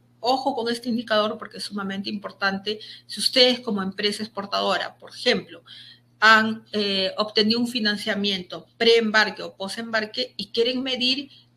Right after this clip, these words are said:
eh, qué tanto de su utilidad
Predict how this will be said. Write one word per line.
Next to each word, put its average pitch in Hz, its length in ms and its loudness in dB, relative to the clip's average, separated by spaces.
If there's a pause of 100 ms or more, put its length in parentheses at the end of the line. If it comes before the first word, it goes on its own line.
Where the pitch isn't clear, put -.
eh, 196 680 0 (100)
qué 254 120 -4
tanto 226 800 0 (420)
de 196 220 -2
su 196 160 -6
utilidad 196 640 -2